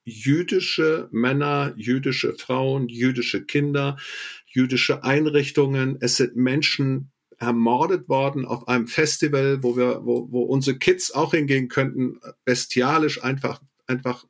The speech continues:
weggeschossen sozusagen. Ähm, und da gilt jetzt erstmal zuallererst einfach nur sehr deutlich zu sagen, wir stehen mit Israel. Wir sind gegen Terror. So. Ich hab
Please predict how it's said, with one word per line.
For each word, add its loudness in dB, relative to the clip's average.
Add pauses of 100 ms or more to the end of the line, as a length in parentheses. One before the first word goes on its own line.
weggeschossen -2
sozusagen. -4 (520)
Ähm, 0 (100)
und 0
da 2
gilt 0
jetzt -2
erstmal 0
zuallererst 0
einfach 0
nur 2
sehr 2
deutlich 0
zu -6
sagen, -2 (100)
wir 2
stehen 0
mit -6
Israel. -4
Wir 2
sind -2
gegen 0
Terror. -2 (380)
So. -14 (500)
Ich 0
hab 0